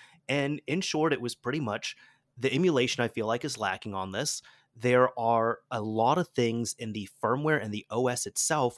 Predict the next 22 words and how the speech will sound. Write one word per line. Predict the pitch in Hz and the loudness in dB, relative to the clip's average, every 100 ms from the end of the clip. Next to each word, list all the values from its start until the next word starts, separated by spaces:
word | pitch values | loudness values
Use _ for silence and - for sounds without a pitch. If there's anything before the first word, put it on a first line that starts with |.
| - | -6
which | 117 113 - | -4 -4 -4
I | 117 | -6
feel | 123 113 | -2 0
like | 107 104 | 0 -2
are | |
kinda | - 110 | -6 -6
lacking | 95 104 131 - 107 | -4 -2 -2 -2 -8
or | - | -8
questionable, | - - 160 - 117 95 104 120 - _ | -8 -2 -2 -2 -4 -2 -2 -4 -10 _
and | 117 | -4
these | 123 - | -4 -2
can | 113 | -4
be | 113 113 | -6 -8
either | 104 | -8
fixed | 90 - 147 - - - | -8 -4 -2 -2 -4 -4
or | 110 | -6
addressed | 95 117 123 - | -2 -2 -2 -4
in | 95 - | -12 -6
updates. | 165 - - 92 95 - - - - - | -4 -4 -6 -8 -6 -8 -10 -16 -10 -4
Um, | 107 104 101 92 | -2 -2 -4 -10
the | 113 107 92 | -14 -8 0
sound | - - 131 180 202 | 2 2 2 2 0